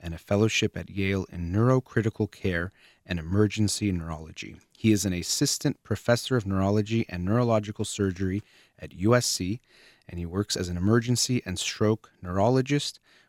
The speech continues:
where he primarily sees patients in the hospital. Uh, Doctor Jonathan Merabian, thank you for joining me tonight. Oh, and I should also mention, I know Doctor Jonathan <laughs> Merabian since the eighth grade, uh, when my family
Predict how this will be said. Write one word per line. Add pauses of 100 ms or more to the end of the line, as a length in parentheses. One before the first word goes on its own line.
where
he
primarily
sees
patients (140)
in
the
hospital. (500)
Uh, (200)
Doctor
Jonathan
Merabian, (240)
thank
you
for
joining
me
tonight.
Oh,
and
I
should
also
mention, (400)
I
know (120)
Doctor
Jonathan
<laughs>
Merabian
since
the
eighth
grade, (460)
uh,
when
my
family